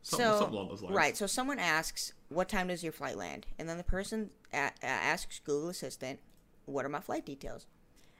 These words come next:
Speaker 2: And then Google Assistant gives the flight details. And then, um, the person says, "Reply, I get in at five fourteen."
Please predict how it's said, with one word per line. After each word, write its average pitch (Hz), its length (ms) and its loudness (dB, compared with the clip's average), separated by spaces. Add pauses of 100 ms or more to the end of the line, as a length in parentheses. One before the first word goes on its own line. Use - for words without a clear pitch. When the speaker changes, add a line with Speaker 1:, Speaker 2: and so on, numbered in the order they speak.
(180)
Speaker 2:
And 156 180 -2
then 151 120 0
Google 156 180 0
Assistant 180 420 -4
gives 143 160 -4
the 190 80 -10
flight 147 280 -2
details. 139 540 -4 (1040)
And 156 220 0
then, 147 460 2 (100)
um, 139 640 0
the 156 80 -4
person 180 480 -4
says, 151 680 -4 (300)
"Reply, 156 800 2
I 151 100 2
get 156 320 0
in 143 400 -4 (400)
at 143 400 2 (460)
five 135 360 -4
fourteen." 240 480 -4